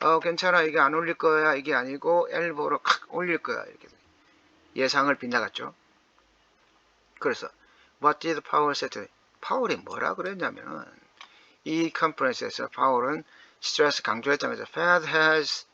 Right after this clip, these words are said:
made no decision about whether to lift rates again and is in no rush to do-, 다시 레이스 올릴 건지는 아직까지 결정되지 않을 거고, 뭐, 급할 거 없다."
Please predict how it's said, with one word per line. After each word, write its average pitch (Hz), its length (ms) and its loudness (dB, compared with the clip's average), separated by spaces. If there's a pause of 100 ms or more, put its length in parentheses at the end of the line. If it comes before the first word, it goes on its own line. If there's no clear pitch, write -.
(160)
made 135 260 2
no 147 200 2
decision 123 520 -4
about 117 440 2
whether 127 260 2
to 127 420 -6 (120)
lift - 420 -6 (920)
rates - 480 -2 (1500)
again 139 580 0
and 127 720 0
is 127 260 -6
in 131 340 -4
no 160 160 4
rush 165 260 2
to 104 100 -8
do-, - 140 -16 (320)
다시 180 420 2
레이스 131 400 2
올릴 156 420 0
건지는 123 880 -6 (420)
아직까지 - 800 -2 (240)
결정되지 120 540 0
않을 104 120 -4
거고, - 320 0 (320)
뭐, 165 100 4
급할 214 260 6
거 - 120 6
없다." - 440 2